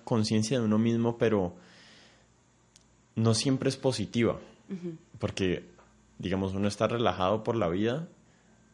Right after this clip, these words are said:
Speaker 1: entra a un sitio donde todo el mundo está elegante y uno está
Speaker 2: Te da
Speaker 1: en chanclas.
Speaker 2: paranoia.
Speaker 1: Exacto.
Speaker 2: Ujú.
Speaker 1: Entonces, ese es un tipo de autoconciencia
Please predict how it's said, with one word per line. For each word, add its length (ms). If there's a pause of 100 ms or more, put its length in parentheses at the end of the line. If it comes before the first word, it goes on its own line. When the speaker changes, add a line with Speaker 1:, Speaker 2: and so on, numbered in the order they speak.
(220)
Speaker 1:
entra 240
a 40
un 60
sitio 280
donde 180
todo 120
el 60
mundo 140
está 200
elegante 500
y 120
uno 140
está 400
Speaker 2:
Te 80
da 60
Speaker 1:
en 40
chanclas. 360
Speaker 2:
paranoia. 260
Speaker 1:
Exacto. 460
Speaker 2:
Ujú. 160 (120)
Speaker 1:
Entonces, 400
ese 220
es 60
un 160
tipo 260
de 140
autoconciencia 1200